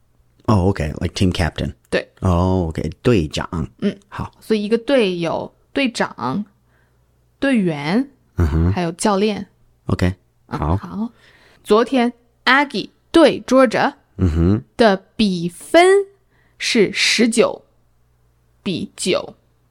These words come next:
Speaker 1: 比分is score？
Speaker 2: 对。
Speaker 1: OK，好。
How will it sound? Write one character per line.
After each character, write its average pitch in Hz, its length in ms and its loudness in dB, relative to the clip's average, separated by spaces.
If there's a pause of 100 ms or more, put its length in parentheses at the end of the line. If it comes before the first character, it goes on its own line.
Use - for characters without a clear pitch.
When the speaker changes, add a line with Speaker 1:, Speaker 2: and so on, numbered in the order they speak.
(240)
Speaker 1:
比 - 340 -2
分 101 360 2
is - 640 -4 (200)
score？ 143 340 2 (180)
Speaker 2:
对。 - 240 -4 (160)
Speaker 1:
OK， 85 400 -2
好。 80 340 -6